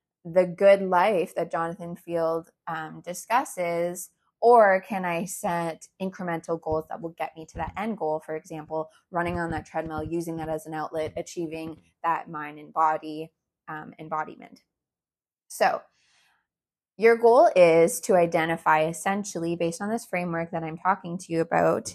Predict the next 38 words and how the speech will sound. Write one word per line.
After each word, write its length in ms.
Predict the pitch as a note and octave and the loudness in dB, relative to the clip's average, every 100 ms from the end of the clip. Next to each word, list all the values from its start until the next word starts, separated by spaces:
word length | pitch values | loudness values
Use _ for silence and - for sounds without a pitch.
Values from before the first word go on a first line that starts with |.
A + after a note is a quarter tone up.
| - | -4
is 680 | F3+ F3 E3 E3+ E3+ F3+ - - _ _ _ _ _ _ | 2 4 6 4 2 -4 -12 -16 _ _ _ _ _ _
to 60 | G3+ | 2
identify 500 | F#3+ G3+ A3 A3+ A3+ | 2 2 0 0 0
how 300 | A3+ F#3+ F#3 | 0 -4 -4
you 160 | G3+ A3 | -6 -10
can 180 | B3+ | -12
fill 340 | B3+ F3 F3 F3 | -10 -6 -4 -6
these 160 | F3 F#3 | -12 -10
buckets 460 | D#3 D#3 E3 E3 _ | -10 -8 -12 -16 _
each 300 | F3 A3 - | -18 -18 -14
day 320 | F3 F3+ A#3 _ _ _ _ _ | -10 -10 -12 _ _ _ _ _
and 240 | F#3 F3+ | -12 -8
live 320 | F3 G3 A3 - | -2 -2 -2 -6
by 160 | G3 | -6
the 140 | F#3+ F#3+ | -6 -10
system 500 | E3+ E3 - E3 E3 | -12 -12 -14 -14 -10
day 300 | E3+ D#3 D#3 | -10 -8 -10
in 120 | D3+ | -12
and 160 | D3+ | -16
day 220 | D3+ C#3+ - | -12 -12 -12
out. 180 | - _ _ _ _ _ _ _ _ - | -18 _ _ _ _ _ _ _ _ -14
Now, 720 | F3 F3 F3 E3+ E3+ F3 E3+ _ _ _ | -6 -4 -4 -4 -4 -6 -8 _ _ _
I'm 160 | E3+ | -8
not 280 | F3+ G3 G3+ | -2 -2 -4
telling 400 | - C4+ C#4 C4+ | -6 -4 -4 -4
you, 400 | G#3 F#3+ F#3 F3 _ _ _ | -6 -6 -8 -8 _ _ _
make 200 | G#3 G#3+ | -8 -8
sure 340 | - A#3 A3+ A3 | -4 -2 0 -2
you 220 | G3+ G#3+ | -2 0
are 100 | G3+ | 0
giving 260 | G#3+ G#3 | -2 -8
your 220 | G3 F#3 - | -8 -10 4
all 300 | A#3+ A3+ A3 | 6 8 6
in 100 | G#3+ | 2
all 160 | G#3 G#3 | 0 -2
your 160 | G#3 | -4
connections 760 | G3+ G#3+ G3 F#3+ - F3+ F3 F3 | -6 -6 -8 -8 -10 -8 -8 -8
and 160 | F3 | -8